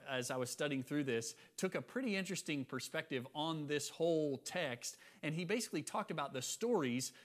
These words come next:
that surround each of these locations in the history of God's people up to this point. Like, what was happening at Gilgal? Why is Gilgal significant? Why is Bethel sig-, significant? Why is Jericho significant? And why is the Jordan River significant?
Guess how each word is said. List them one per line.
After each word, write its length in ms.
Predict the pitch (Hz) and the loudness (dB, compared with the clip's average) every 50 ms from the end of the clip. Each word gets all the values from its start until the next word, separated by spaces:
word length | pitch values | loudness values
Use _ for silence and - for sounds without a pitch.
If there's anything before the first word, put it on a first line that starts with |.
| - - | -4 0
that 180 | 170 165 - | 0 2 2
surround 600 | - - 165 143 135 160 175 185 180 156 151 - - | 2 0 0 0 0 2 2 2 2 2 0 -2 -4
each 220 | 180 180 165 - | -4 -2 0 0
of 80 | 165 151 | 0 0
these 200 | 160 156 135 127 | 0 -2 0 0
locations 920 | 143 135 131 - - - 214 220 - - - 123 110 107 113 120 - - - - - - | 2 2 0 0 -2 0 0 0 0 0 -2 -4 -2 -2 -2 -2 -2 -6 -10 -16 -10 -6
in 120 | - 151 151 | -2 0 2
the 60 | 147 | 2
history 340 | 160 175 165 - 170 156 147 | 2 2 2 2 2 2 2
of 100 | 135 131 | 2 2
God's 300 | 139 135 131 127 120 - | 2 0 0 0 -2 -4
people 420 | - 175 165 - - 117 104 - - - - | -6 -6 -6 -4 -4 -4 -4 -4 -6 -10 -6
up 160 | - 131 127 - | -2 -2 0 0
to 100 | 143 127 | 0 0
this 160 | 123 113 - | 0 0 -2
point. 440 | - - 123 113 95 - - - - _ _ - - _ - | -4 -4 -4 -4 -4 -6 -12 -20 -20 _ _ -20 -14 _ -2
Like, 180 | 135 139 127 131 | -2 -2 0 0
what 320 | 131 127 160 226 262 269 | 0 2 2 2 2 2
was 180 | 190 180 165 165 | 0 0 0 0
happening 520 | 170 175 175 - - 151 143 139 139 127 | 0 -2 0 0 0 0 2 2 0 0
at 160 | 120 113 117 | -2 -4 0
Gilgal? 640 | 123 143 143 139 139 139 123 110 107 101 101 98 101 | 2 4 4 4 2 2 0 -2 -2 -2 -2 -2 -2
Why 240 | 113 135 151 175 214 | 0 0 0 2 4
is 260 | 214 190 170 143 143 | 4 4 4 4 2
Gilgal 680 | 135 123 131 156 165 165 160 151 131 131 123 117 117 113 | -2 0 2 4 4 4 4 2 2 0 0 0 0 0
significant? 680 | - - 127 110 120 120 113 - 117 107 113 107 104 107 | -2 -2 -4 -4 -4 -4 -4 -6 -6 -10 -10 -10 -8 -4
Why 200 | 131 165 202 220 | -2 0 2 2
is 200 | 214 196 160 151 | 2 2 2 0
Bethel 560 | 135 131 - 170 170 165 - 156 135 120 117 | -2 0 0 0 0 2 2 2 2 2 2
sig-, 400 | - - 139 127 127 120 139 - - - | 0 -2 -2 -4 -4 -4 -8 -8 -8 -8
significant? 600 | - - 156 131 131 123 120 - 120 120 110 107 - - - - | -4 -2 -2 0 0 0 -2 -2 -6 -8 -8 -10 -12 -18 -14 -6
Why 360 | - 147 151 180 202 220 190 170 | -2 2 2 4 4 2 2 2
is 260 | 170 170 165 160 127 - - - - | 2 2 2 0 -2 -6 -10 -8 -6
Jericho 580 | 135 120 135 160 170 175 165 143 - - 131 117 | -4 0 2 4 6 6 6 4 2 0 -2 0
significant? 560 | - - 123 127 123 117 120 120 120 117 113 | -2 -4 -4 -2 -4 -4 -4 -6 -6 -6 -4
And 80 | 117 135 | -2 0
why 100 | 160 185 | 0 0
is 100 | 190 - | 0 0
the 80 | 185 | -2
Jordan 380 | 165 135 170 175 170 156 147 139 | -2 0 2 2 2 2 0 0
River 240 | 147 160 147 139 120 | 0 0 0 0 -2
significant? 500 | - - 123 113 113 107 - 113 110 | -4 -4 -6 -6 -6 -6 -6 -8 -10